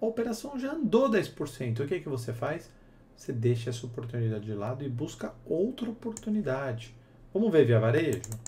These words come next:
Olha Via Varejo. Mesmo exemplo. Uma outra configuração gráfica, onde a entrada foi aqui, nos quinze e quarenta e dois. Ela já andou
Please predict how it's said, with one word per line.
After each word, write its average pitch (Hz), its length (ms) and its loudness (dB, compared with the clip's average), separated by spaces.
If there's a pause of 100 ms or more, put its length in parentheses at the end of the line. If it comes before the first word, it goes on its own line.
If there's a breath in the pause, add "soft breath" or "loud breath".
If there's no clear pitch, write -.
(180)
Olha 220 240 6
Via 175 160 4
Varejo. 113 500 0 (480 loud breath)
Mesmo 269 840 0
exemplo. 127 720 -2 (500 loud breath)
Uma 113 160 4
outra 202 300 6
configuração 165 640 -2
gráfica, 123 560 -2 (960)
onde 120 260 4
a 113 140 4
entrada 123 800 -2 (680 loud breath)
foi 117 220 0
aqui, 113 340 -6 (440)
nos 113 340 0
quinze 302 640 -2
e 170 100 -4
quarenta 180 500 0
e 220 80 4
dois. 123 560 0 (520 loud breath)
Ela 98 280 -4
já 113 220 -2
andou 127 540 -4